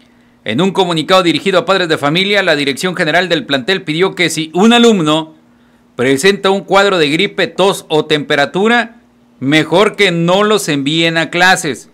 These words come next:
Asimismo, el Colegio de Bachilleres emitió un aviso en el que da a conocer medidas preventivas cuyo fin es cuidar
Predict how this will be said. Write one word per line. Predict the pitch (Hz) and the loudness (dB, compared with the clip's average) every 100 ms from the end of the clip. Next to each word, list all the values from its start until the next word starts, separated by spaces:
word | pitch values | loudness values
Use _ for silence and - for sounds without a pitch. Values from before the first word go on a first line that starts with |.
| _ _ _ _ | _ _ _ _
Asimismo, | 104 - 180 202 196 | -4 -2 0 0 0
el | 185 | -2
Colegio | 165 180 180 | 0 0 0
de | 185 | 0
Bachilleres | 165 156 170 202 196 | 0 0 0 0 0
emitió | 147 135 185 | -4 -4 -2
un | |
aviso | 175 185 202 214 143 | 0 -2 -2 -2 0
en | 143 | -2
el | 139 127 | -2 0
que | |
da | 151 | 0
a | 180 | 0
conocer | 190 156 180 | -2 -4 -2
medidas | 175 165 175 | -2 -4 -4
preventivas | - 139 135 185 190 | -4 -4 -2 0 -2
cuyo | 170 135 | -2 -4
fin | 131 190 | -2 -2
es | 180 | -4
cuidar | 170 175 190 220 - | -2 2 2 2 -2